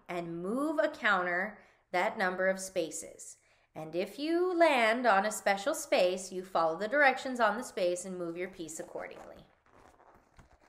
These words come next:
Oh my. Looks like it's just plain over here, but it seems like those are the directions. This is the awesome game <laughs> that, that Chunky Toddler Crayon, but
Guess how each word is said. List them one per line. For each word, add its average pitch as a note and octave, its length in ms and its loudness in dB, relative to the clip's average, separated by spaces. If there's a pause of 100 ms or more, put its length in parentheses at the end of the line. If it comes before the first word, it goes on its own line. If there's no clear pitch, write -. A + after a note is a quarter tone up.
(540)
Oh G3+ 420 2
my. D#3+ 460 -6 (380)
Looks F#3+ 420 -8
like D4 240 -2
it's - 260 -10
just F#4+ 280 -8
plain F#4+ 340 -4
over B3+ 260 -2
here, A3+ 180 -2
but A3+ 120 -4
it F3+ 100 -8
seems G#3+ 300 -8
like G#3 120 -6
those A3 220 -6
are G#3 60 -10
the A3 80 -2
directions. A#3+ 800 -2
This B3 260 0
is B3 100 -10
the C4+ 240 4
awesome A3+ 480 4
game A3 480 4 (880)
<laughs> - 920 -16
that, - 420 0 (560)
that - 340 -4
Chunky G3+ 320 -4
Toddler F#3 560 -2
Crayon, - 400 -10
but - 160 -6